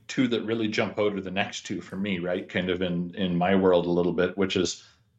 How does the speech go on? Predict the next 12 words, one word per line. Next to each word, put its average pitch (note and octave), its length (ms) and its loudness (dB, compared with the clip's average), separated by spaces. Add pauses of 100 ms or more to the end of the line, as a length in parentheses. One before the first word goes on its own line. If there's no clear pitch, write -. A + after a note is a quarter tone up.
the G2+ 100 2
expanded G2+ 480 2
security G#2+ 460 0
control G#2+ 500 2
assessments F2+ 640 -4
with G2 500 -4
the F2 240 0
Azure F2+ 280 2
Security F2+ 460 -4
Benchmark F2 640 -2 (280)
version G#2 320 0
three. - 360 0